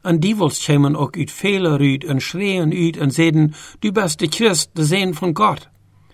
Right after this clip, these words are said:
En hij vermoonde aan en leed aan niet reden,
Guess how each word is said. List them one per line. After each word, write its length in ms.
En 120
hij 140
vermoonde 520
aan 480
en 200
leed 220
aan 240
niet 180
reden, 500